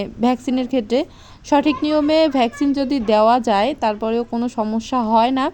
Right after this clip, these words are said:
কিন্তু অনেক সময় ভ্যাকসিনটা যখন তৈরি করে, তখন হচ্ছে সময়ের বা ওষুধের তারতম্যতার কারণেও কিন্তু, আহ, একটু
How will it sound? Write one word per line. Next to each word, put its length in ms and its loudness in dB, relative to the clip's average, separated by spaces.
কিন্তু 200 0
অনেক 160 0
সময় 320 0
ভ্যাকসিনটা 460 -2
যখন 260 -2
তৈরি 320 -2
করে, 240 -2
তখন 240 -4
হচ্ছে 300 -4
সময়ের 440 -2
বা 160 2
ওষুধের 400 2
তারতম্যতার 760 0
কারণেও 460 0
কিন্তু, 380 -2
আহ, 40 -8
একটু 160 -4